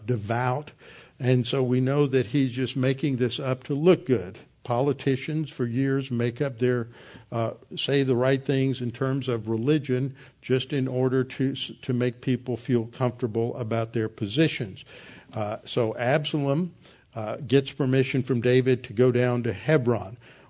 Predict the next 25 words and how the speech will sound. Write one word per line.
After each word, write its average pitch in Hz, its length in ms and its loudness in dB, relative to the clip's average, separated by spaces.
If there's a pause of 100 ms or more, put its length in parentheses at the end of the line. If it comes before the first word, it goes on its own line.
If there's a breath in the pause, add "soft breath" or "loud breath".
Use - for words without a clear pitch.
Once 143 280 4
there, 143 320 4
he 143 160 0
sends 143 380 -2
his 127 180 -2
secret 135 360 0
agents 143 400 4
out 135 280 0
throughout 123 340 2
the 123 80 -2
land 131 440 4 (340 loud breath)
with 127 220 8
a 131 40 0
message 131 680 0
to 151 160 2
his 120 180 4
followers 127 580 2
to - 140 -12
prepare 151 680 4
to 127 560 2 (340 loud breath)
assemble, 120 680 2
to - 160 0
prepare 131 420 2
to 123 80 2
gather. 131 560 4